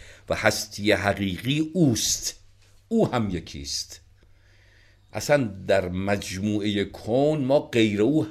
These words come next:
هست نداریم. پس لا اله الا الله یعنی موجودی غیر از خدا اصلاً وجود نداره. به هر معنا که الله را بگیریم منحصر است به یکی،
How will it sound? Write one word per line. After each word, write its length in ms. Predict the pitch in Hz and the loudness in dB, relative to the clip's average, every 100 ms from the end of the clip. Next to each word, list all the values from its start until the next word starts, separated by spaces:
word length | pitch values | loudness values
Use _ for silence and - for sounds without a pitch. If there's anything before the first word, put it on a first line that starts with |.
| - | -2
هست 500 | 131 139 117 - 101 | 2 4 2 -4 -6
نداریم. 680 | 87 82 82 85 82 82 - _ _ _ _ _ _ _ _ _ - - _ _ _ _ - | -4 -4 -8 -12 -14 -18 -20 _ _ _ _ _ _ _ _ _ -20 -20 _ _ _ _ -2
پس 540 | 135 131 - - - - | 2 2 0 -10 -14 -2
لا 280 | 101 104 98 | 6 8 8
اله 340 | 101 95 92 | 6 4 4
الا 220 | 92 90 | 0 0
الله 300 | 90 98 127 | 0 2 4
یعنی 160 | 123 131 | 2 0
موجودی 460 | 113 95 95 120 | -2 -2 -4 -4
غیر 180 | 107 110 | -2 -2
از 140 | 85 - | -4 -6
خدا 240 | 90 104 | -4 -2
اصلاً 340 | 87 - 104 | -4 -4 -6
وجود 600 | 98 82 90 107 117 - - | -6 -6 -4 -2 -4 -6 -10
نداره. 680 | 87 92 82 80 78 87 92 104 - _ _ - - - - | -4 -4 -4 -10 -12 -16 -18 -20 -20 _ _ -20 -20 -20 -2
به 80 | 107 | 2
هر 220 | 139 190 | 6 6
معنا 420 | 160 113 104 92 | 6 2 2 0
که 360 | 90 - 82 - - | -2 -4 -6 -6 -4
الله 540 | 98 90 95 92 90 | -2 0 0 0 0
را 220 | 95 95 | 0 0
بگیریم 840 | 87 85 90 85 90 98 131 151 156 - - 98 | 0 -2 -6 -4 -6 -2 -2 -2 -8 -18 -14 -2
منحصر 560 | 98 95 98 - 120 | -2 0 -4 0 4
است 260 | 139 143 - | 4 4 0
به 80 | 104 | 0
یکی، 560 | 104 127 - - - | 4 2 2 -6 -10